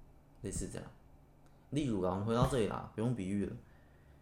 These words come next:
回到这里，例如写一本，诶，可以很无脑、很轻松，完全不用动脑，但是这种，像那种动作片、爽片，但你第一个出来的时候，当然你，你很成功。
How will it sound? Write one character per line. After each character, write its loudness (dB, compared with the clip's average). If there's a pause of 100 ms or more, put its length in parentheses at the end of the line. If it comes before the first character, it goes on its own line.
(320)
回 0
到 4
这 2
里， 2
例 2
如 4
写 2
一 2
本， -2 (160)
诶， -2
可 -4
以 2
很 0
无 0
脑、 0
很 -4
轻 -2
松， -2
完 2
全 -2
不 -2
用 -2
动 -2
脑， -8
但 0
是 -6 (300)
这 -6
种， -4 (1300)
像 2
那 4
种 0 (120)
动 -4
作 2
片、 -4 (1800)
爽 -4
片， -2 (2000)
但 0
你 2
第 0
一 8
个 6
出 2
来 6
的 2
时 2
候， 4
当 0
然 2
你， 0
你 -4
很 -2
成 -4
功。 -2